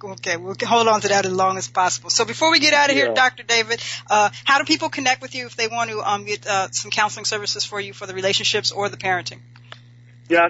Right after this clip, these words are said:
Speaker 2: so you can find me if you just search Doc David, D O C D A V I D on Facebook. My,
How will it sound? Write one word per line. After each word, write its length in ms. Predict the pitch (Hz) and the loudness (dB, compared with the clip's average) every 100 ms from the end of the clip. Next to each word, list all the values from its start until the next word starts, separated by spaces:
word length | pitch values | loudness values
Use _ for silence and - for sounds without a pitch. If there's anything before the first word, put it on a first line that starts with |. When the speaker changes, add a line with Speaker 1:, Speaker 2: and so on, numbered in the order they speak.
| - | 4
Speaker 2:
so 220 | 196 185 - - | 4 4 0 -6
you 140 | 185 202 | -4 -2
can 140 | 220 - | -2 0
find 220 | 165 170 | 0 2
me 80 | 165 | 0
if 80 | 170 | -2
you 100 | 180 | -4
just 160 | 190 - | -4 -4
search 160 | 160 - - | -6 -6 -4
Doc 340 | 127 123 131 - | 0 2 0 -4
David, 440 | 117 117 120 131 147 147 - - | 0 0 2 0 -2 -8 -18 -6
D 140 | 120 | -2
O 80 | 120 117 98 | -2 -2 -8
C 240 | 117 117 | -6 -6
D 240 | 110 117 113 | -4 -2 -2
A 60 | |
V 160 | 104 110 | 0 0
I 100 | 107 | 0
D 260 | 104 110 110 | -2 -4 -4
on 120 | 98 | -4
Facebook. 500 | - 107 - 113 117 - | -4 -6 -4 -4 -4 -2
My, 260 | 107 104 | -4 -4